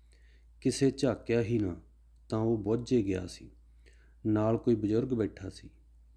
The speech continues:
ਨਜ਼ਰ ਬਚਾ ਉਹਨੇ ਟਾਈ ਦੀ ਨਾਟ ਠੀਕ ਕੀਤੀ।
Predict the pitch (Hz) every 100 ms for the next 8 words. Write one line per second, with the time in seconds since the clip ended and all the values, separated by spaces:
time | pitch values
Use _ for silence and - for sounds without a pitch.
0 | 113 107 107 104 120 123 107 - 107 104
1 | 107 - 110 113 110 - 101 104 110 104
2 | 104 101 101 95 95 104 110 - 98 95
3 | - - - 101